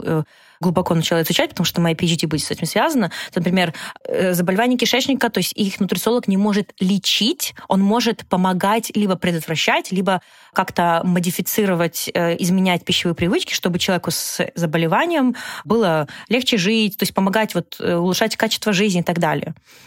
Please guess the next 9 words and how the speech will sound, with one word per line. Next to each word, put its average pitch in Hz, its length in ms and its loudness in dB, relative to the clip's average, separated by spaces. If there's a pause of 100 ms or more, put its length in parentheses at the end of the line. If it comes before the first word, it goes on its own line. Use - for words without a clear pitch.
(100)
Вот. 180 280 2 (200)
То - 60 2
есть 190 200 0
это 269 260 2
самая, 254 400 2
на-, 208 260 2
наверное, 208 480 0
главная 185 480 2
разница. 156 560 -2